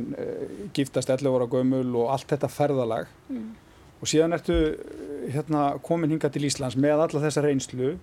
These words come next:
Speaker 2: Mm.
Speaker 1: og þú talar ekki íslensku, þú þekkir engan hérna, þú
Speaker 2: Mm.
Speaker 1: ert ung,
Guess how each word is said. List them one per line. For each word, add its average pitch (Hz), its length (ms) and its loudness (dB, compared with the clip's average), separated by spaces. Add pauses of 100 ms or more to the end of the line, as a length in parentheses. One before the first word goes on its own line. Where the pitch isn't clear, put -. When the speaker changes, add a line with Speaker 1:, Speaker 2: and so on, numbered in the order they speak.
(140)
Speaker 2:
Mm. 254 220 -8 (320)
Speaker 1:
og 123 80 -4
þú 175 280 0 (400)
talar 170 300 4
ekki 131 220 -2
íslensku, 139 500 -2 (320)
þú 143 80 0
þekkir 151 400 2
engan 123 240 0
hérna, 131 400 -4 (240)
þú 254 80 -2
Speaker 2:
Mm. 147 80 6
Speaker 1:
ert - 400 -8 (340)
ung, 160 240 2